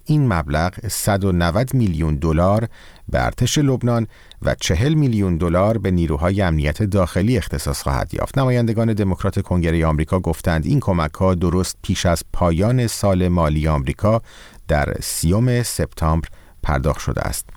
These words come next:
این تصمیم در حالی گرفته شد که دولت ترامپ بسیاری از برنامه‌های کمک خارجی را کاهش داده. این اقدام نشان می‌دهد که کاخ سفید حل بحران‌های غزه و لبنان را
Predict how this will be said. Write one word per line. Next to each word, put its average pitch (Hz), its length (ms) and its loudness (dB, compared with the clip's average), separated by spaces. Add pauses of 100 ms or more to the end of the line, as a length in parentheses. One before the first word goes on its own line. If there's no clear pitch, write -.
(340)
این - 120 0
تصمیم 82 440 0
در 82 140 2
حالی 107 240 0
گرفته 98 360 0
شد 95 160 0
که 101 120 -2
دولت 92 320 0
ترامپ 127 380 -2
بسیاری 127 520 0
از 76 160 -2
برنامه‌های 87 640 2
کمک 80 380 -2
خارجی 73 440 0
را 101 120 2
کاهش 92 540 0
داده. - 320 -6 (380)
این 98 140 0
اقدام 117 320 0 (380)
نشان 120 300 0
می‌دهد 107 300 2
که 104 120 -4
کاخ 82 260 -4
سفید 113 440 -2 (240)
حل 127 440 2
بحران‌های 78 760 0
غزه 73 400 -2
و 73 40 0
لبنان 73 500 0
را 117 200 0